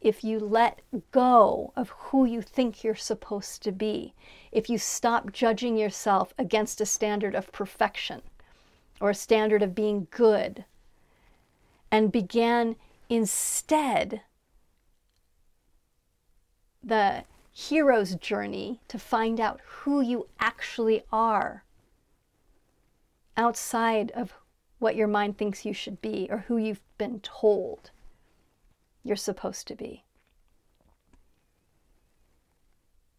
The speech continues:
It's a beautiful, intense,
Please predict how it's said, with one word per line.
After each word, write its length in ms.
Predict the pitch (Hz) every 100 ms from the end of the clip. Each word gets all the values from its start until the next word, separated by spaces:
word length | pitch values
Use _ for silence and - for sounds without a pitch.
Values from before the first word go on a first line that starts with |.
| _ _ _ _ _ _ _ _
It's 220 | 240 -
a 80 | 269
beautiful, 1080 | 180 - - 247 277 302 269 - 277 262 -
intense, 1300 | 254 202 202 - - 277 262 262 - - - -